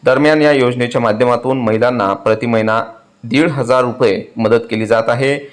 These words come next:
या योजनेसाठी पात्र ठरलेल्या काही महिलांना जुलै आणि ऑगस्ट महिन्याचे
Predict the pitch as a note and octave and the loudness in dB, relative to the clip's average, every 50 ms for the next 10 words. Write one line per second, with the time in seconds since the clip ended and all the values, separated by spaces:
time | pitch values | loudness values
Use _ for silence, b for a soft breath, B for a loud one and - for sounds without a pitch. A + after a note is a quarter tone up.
0 | B B B B - A#2 B2 B2 A#2 A2+ A2+ A2+ B2 C3 C3 - C3 A2+ C#3 C3+ | B B B B -2 0 2 2 2 2 0 0 0 -2 -2 -2 -2 -2 -2 -2
1 | C#3 C#3+ D3 - - _ _ _ _ - A2+ A#2+ C3 - D3+ D#3 D#3 D3+ C#3+ A#2+ | -2 -2 -4 -6 -12 _ _ _ _ -4 -2 -2 0 0 0 0 0 0 -2 0
2 | A#2 A#2+ A#2 A#2+ A#2+ A#2 - - G#2 G#2+ A2 A2+ A2+ G#2+ G#2+ A2 B2 C3 A#2+ A2 | 0 2 2 2 2 2 0 -2 -2 -2 -2 -2 0 0 0 0 0 0 0 -2
3 | F#2+ - - - A#2+ - - A2+ A#2 B2+ A#2+ G2 D2+ - - - - _ _ - | -4 -4 -6 -8 -10 -6 -2 0 2 2 2 2 -2 -6 -10 -16 -20 _ _ -6
4 | A2 A#2 A2+ - - A2 G#2+ G#2+ B2+ C#3 - - B2 A#2+ A2+ G#2+ A2 A2 - - | -4 -4 -4 -2 -2 0 0 2 2 0 0 0 -2 0 0 0 0 -2 -2 -4
5 | A#2 | -6